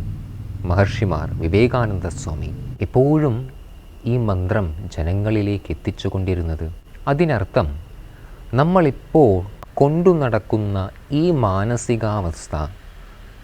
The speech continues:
ഇതിൽ ഒരു പരിവർത്തനം വരുത്തിയാലേ ഈ ശ്ലോകത്തിൽ പറഞ്ഞ തലത്തിലേക്ക് നമുക്ക് ഉയരാൻ സാധിക്കും. അതിനപ്പോൾ എന്താണ് ചെയ്യേണ്ടത്? കഴിഞ്ഞ ക്ലാസ്സിൽ നമ്മൾ അൻപത്തിയെട്ടാമത്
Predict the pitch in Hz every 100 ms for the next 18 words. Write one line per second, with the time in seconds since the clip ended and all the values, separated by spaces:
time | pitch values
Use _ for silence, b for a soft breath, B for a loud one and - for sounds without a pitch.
0 | B B - 165 170 202 151 - - 131
1 | 143 - 113 101 123 139 131 - 131 131
2 | 131 95 87 92 - 127 104 80 76 78
3 | - - - - - - - 175 190 196
4 | - 123 117 135 151 165 - 175 170 151
5 | 113 107 107 110 - 90 85 - 107 82
6 | 113 107 87 - 98 101 107 101 80 76
7 | - 78 - - - - - 139 160 156
8 | 143 113 92 104 95 85 80 80 95 90
9 | 85 85 - - - - - - - 110
10 | 127 131 113 104 113 110 104 104 104 -
11 | - - - 92 98 117 - 107 80 -
12 | 110 123